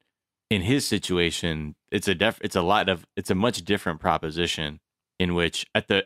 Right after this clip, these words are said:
at a bare minimum, you have to acknowledge the fact that you have be-, started a family and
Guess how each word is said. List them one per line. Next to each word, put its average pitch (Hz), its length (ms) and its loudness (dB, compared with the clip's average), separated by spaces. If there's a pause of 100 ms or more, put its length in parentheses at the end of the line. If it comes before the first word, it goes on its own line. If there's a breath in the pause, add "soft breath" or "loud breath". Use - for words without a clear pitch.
at 110 80 4
a 98 80 2
bare 113 260 2
minimum, 98 500 0
you 95 100 2
have 120 180 2
to 139 120 2
acknowledge 98 560 0
the 87 120 -2
fact 87 300 0
that 85 120 -2
you 87 140 -2
have 85 160 -2
be-, 87 220 -6
started 95 460 0
a 80 100 -2
family - 540 -4 (760)
and 87 560 0